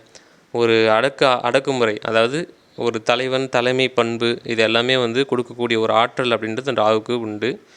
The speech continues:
So, இந்த அடுத்த ரெண்டு வருஷம், மே மாசத்துக்கு அதுலேருந்து ஒரு அடுத்த ஒரு ரெண்டு வருஷம் வந்து பாத்தீங்கன்னா, ரொம்ப யோகமான காலகட்டமாக, மினிமம் ரெண்டு வருஷம் சொல்றேன், யோகமான காலகட்டமாக தனுசு ராசிக்கு உண்டு, உள்ள-, உள்ளது. இந்த மே மாசத்துக்கு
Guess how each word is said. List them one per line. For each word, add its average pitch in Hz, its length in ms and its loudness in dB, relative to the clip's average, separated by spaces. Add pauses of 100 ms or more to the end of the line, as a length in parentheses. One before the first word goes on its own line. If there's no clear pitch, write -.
(360)
So, - 220 -2 (1500)
இந்த 117 360 4
அடுத்த 139 260 2
ரெண்டு 127 240 4
வருஷம், 120 280 2
மே 120 100 2
மாசத்துக்கு 120 440 0
அதுலேருந்து 117 340 2
ஒரு 120 80 4
அடுத்த 113 240 0
ஒரு 117 180 4
ரெண்டு 113 200 0
வருஷம் 117 340 0
வந்து 117 220 -4
பாத்தீங்கன்னா, 117 500 -2
ரொம்ப 120 240 -2
யோகமான 123 460 2
காலகட்டமாக, 110 720 0 (120)
மினிமம் 135 320 0
ரெண்டு 117 160 2
வருஷம் 117 240 -4
சொல்றேன், 113 300 -8 (500)
யோகமான 123 400 2
காலகட்டமாக 113 640 0
தனுசு 117 320 -2
ராசிக்கு 113 300 -2
உண்டு, 113 340 0 (100)
உள்ள-, 113 320 -2
உள்ளது. 113 540 -2 (300)
இந்த 120 160 0
மே 135 220 2
மாசத்துக்கு 151 540 0